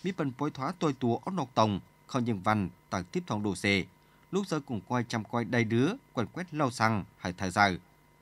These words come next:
Kết quả hở thân khả này, rút đào huyền vèo vạc,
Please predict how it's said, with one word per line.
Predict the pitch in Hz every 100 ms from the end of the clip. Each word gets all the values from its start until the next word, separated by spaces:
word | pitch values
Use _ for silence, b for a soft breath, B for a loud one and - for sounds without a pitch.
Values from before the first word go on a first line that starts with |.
| _
Kết | 196 196
quả | 156 110
hở | 110
thân | 101 104
khả | 110
này, | 104 104 90 - _ _
rút | 208
đào | 185 135
huyền | 139 107
vèo | 117
vạc, | 107 104